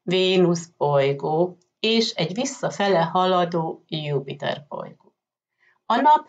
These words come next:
megvilágít valamit, a víz eleménél érzelmekről van szó.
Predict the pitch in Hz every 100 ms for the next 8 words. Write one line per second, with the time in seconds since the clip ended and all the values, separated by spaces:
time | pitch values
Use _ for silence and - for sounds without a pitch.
0 | _ 196 185 175 170 143 123 117 117 -
1 | - - 143 175 202 233 262 - 180 220
2 | 269 277 - - 196 208 139 147 160 190
3 | 196 185 190 - 196 226 254 254 233 226
4 | 220 208 208 - 185 185 180 180 180 175
5 | 175 180 - - - -